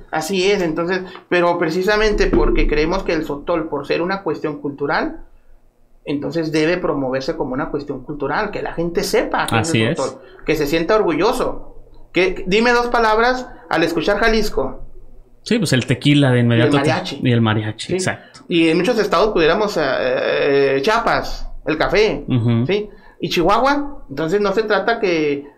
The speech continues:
Speaker 1: ah, es, eh, violencia. No, no, hay que
Speaker 2: Ajá.
Speaker 1: buscar las cosas positivas.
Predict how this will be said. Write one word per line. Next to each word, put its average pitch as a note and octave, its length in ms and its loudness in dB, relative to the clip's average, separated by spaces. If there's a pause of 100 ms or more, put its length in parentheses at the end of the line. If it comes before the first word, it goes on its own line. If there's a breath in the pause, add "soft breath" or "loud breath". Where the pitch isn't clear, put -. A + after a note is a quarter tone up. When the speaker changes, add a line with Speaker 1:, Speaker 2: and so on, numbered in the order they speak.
(160)
Speaker 1:
ah, F#3+ 340 -2 (340)
es, D#3 280 -4
eh, D#3+ 180 0
violencia. F#3 760 0
No, - 200 -4
no, G#2+ 140 -4
hay B2 100 0
que B2 100 -2
Speaker 2:
Ajá. A#2 100 2
Speaker 1:
buscar F#3 240 0
las A3+ 120 -2
cosas A3 280 -2
positivas. D#3 640 -4